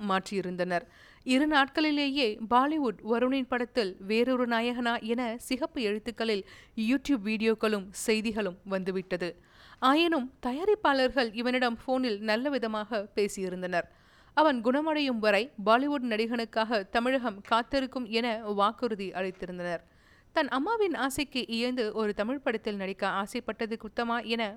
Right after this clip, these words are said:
வருண் நொந்து கொண்டான். கதவு தட்டும் சத்தம்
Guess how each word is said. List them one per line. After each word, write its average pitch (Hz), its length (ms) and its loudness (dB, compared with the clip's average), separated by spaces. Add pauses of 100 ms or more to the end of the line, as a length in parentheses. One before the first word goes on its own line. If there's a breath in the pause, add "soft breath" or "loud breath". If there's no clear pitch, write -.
வருண் 208 280 -2 (200)
நொந்து 202 280 -6
கொண்டான். 180 420 -2 (480 soft breath)
கதவு 247 560 2
தட்டும் 214 400 0
சத்தம் 196 540 -4